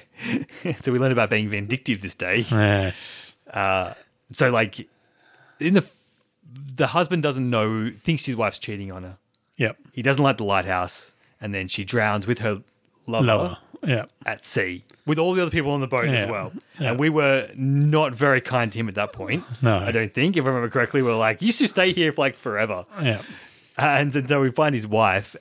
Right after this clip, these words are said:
Speaker 1: and find out that, no, she wasn't having an affair. She just had a, uh, great friendship, a platonic friendship with an elf
Speaker 2: Mm-hmm.
Speaker 1: who
Speaker 2: With
Speaker 1: also
Speaker 2: another
Speaker 1: enjoyed
Speaker 2: astronomer,
Speaker 1: stars.
Speaker 2: yeah.
Speaker 1: Yeah.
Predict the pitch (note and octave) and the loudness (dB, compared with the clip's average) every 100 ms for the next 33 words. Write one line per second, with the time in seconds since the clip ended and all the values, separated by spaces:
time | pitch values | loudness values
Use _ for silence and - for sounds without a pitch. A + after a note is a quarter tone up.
0 | - G2+ - A2 G#2 G2+ G#2+ G2 C3+ D#3 | -8 -8 -2 -2 -2 -2 -4 -2 2 4
1 | D3+ D3 C#3 B2+ _ - D#3+ C3 A2 G2 | 6 6 4 0 _ 0 0 0 -4 -4
2 | F#2+ - G2 F#2+ F#2+ - A#2+ G#2+ G#2 - | -8 -8 -4 -2 -4 -2 -4 -2 -6 -8
3 | - - A2+ G#2+ G#2 G#2 G#2 _ _ - | -8 -2 0 2 0 -4 -10 _ _ 0
4 | G#2+ G#2 D3 B2 - C#3 C3+ F#3 G3+ - | 0 2 0 0 0 2 2 0 0 -6
5 | - B2 C3+ D3 D#3 C#3 C3 B2+ C3+ B2 | -8 -4 0 2 2 0 -2 0 -2 -2
6 | A#2 A#2 B2 B2+ B2 - _ C3 A#2+ A#2 | -2 2 2 2 -2 -10 _ 0 4 4
7 | C3 C3 B2+ G#2+ - A2 F#2+ F#2+ F#2 A#2 | 4 2 2 0 2 2 2 0 -2 -2
8 | G#2+ G2 A#2 C3+ G2+ F#2 | 0 0 0 0 2 -2